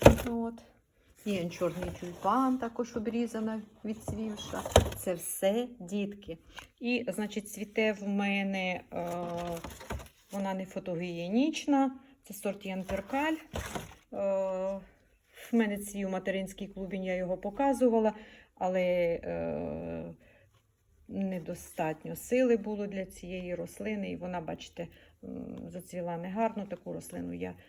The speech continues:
вона не фотогенічна, я її не фотографую. А це на полці доживають, е, <laughs> чекають, чекають свого часу, е,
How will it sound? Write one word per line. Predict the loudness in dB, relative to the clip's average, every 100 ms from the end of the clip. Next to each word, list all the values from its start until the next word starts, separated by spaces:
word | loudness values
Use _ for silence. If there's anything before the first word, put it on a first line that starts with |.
| _
вона | -2 0
не | -2
фотогенічна, | -4 -4 -4 -2 2 2 2 -4
я | -2
її | -2 -4 -4
не | -2 -2
фотографую. | -4 -6 -4 -4 -4 -6 -6 -6 -10 -20 -20 -20 -14
А | -6 -4
це | 2 4 6 8
на | 8 8 8 6 4
полці | 4 4 4 -2
доживають, | -2 0 2 6 6 4 0 -4
е, | -2 0 2 2 0 0 -2 -4 -16 -16 -10
<laughs> | 0 2 4 2 -4 -8 -8 -8
чекають, | -4 4 4 4 -2 -8 -20 -20 -6
чекають | -2 2 4 4 0
свого | -10 -4 0 2 0
часу, | 2 4 6 6 2 -2 0 0 -2 -12 -18 -20
е, | -16